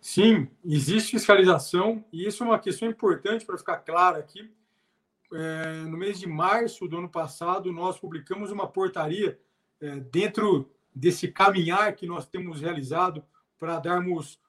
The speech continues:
sustentação jurídica e normativa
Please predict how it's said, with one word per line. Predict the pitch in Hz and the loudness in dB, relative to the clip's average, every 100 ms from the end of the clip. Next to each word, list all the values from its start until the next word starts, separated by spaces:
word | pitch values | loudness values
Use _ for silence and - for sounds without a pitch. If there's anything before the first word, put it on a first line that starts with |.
| _ _ | _ _
sustentação | - 208 190 - 208 208 165 - - 190 190 | -16 -12 -10 -4 -4 0 -2 -4 -8 -6 -4
jurídica | 160 151 190 185 165 - 156 | -6 -6 -6 -6 -10 -6 -4
e | |
normativa | 165 170 151 - 185 208 160 135 | -2 -2 -2 -6 -6 -4 -2 -4